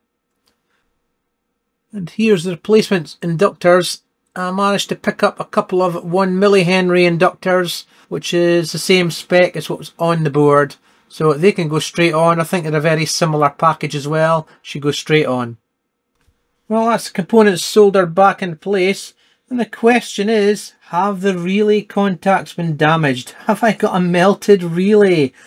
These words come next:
Well, I think the relay contacts are hopefully more <laughs> robust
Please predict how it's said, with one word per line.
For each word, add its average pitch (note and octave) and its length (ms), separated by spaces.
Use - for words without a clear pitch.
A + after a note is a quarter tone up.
Well, G3+ 240
I F#3+ 120
think A3 300
the F3+ 140
relay G3+ 340
contacts F3+ 680
are D#3+ 120
hopefully F#3 400
more F#3 360
<laughs> F3 40
robust F3+ 640